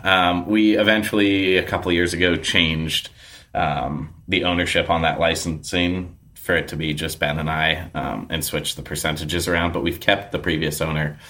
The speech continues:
um, on at a small percentage just to kind of keep her in the swing of things and, you know, help us during the transition, which we're kind of through now. Um,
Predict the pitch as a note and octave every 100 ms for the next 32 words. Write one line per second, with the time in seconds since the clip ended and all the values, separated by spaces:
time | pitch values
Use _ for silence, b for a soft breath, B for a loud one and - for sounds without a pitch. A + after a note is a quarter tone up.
0 | B B B - C#2+ C#2+ D2 E2+ D2 D2+
1 | C#2 D2 - - D2 - D2 - D2 -
2 | C#2+ - - - E2+ - - D#2 - D2
3 | D2+ - B B B B B - G#2 -
4 | F#2 F2 E2+ E2+ B - G2+ F#2 E2 A2
5 | G#2+ G2 G2+ G2 F#2 F#2 - - D#2 D2+
6 | C#2 D2+ D2 - D#2+ D#2 D2+ - E2 D#2
7 | D2+ - E2 D2+ D2 D2+ D#2 D2+ E2+ G2
8 | - F#2 D#2 D#2 - D2+ D2 - - -
9 | D#2 B1+ - G2+ G2+ G2 F2 F2 E2+ E2
10 | - b b b - D#2+ D2 D2 D2